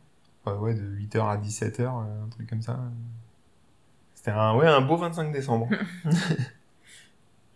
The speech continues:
Speaker 2: Passons à nos coups de cœur de la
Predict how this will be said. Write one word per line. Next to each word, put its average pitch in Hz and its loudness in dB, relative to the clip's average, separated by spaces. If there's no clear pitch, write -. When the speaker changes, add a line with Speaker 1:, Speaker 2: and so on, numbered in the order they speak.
Speaker 2:
Passons 226 4
à 196 4
nos 196 2
coups 226 -2
de - -14
cœur 247 2
de 185 -2
la 180 -8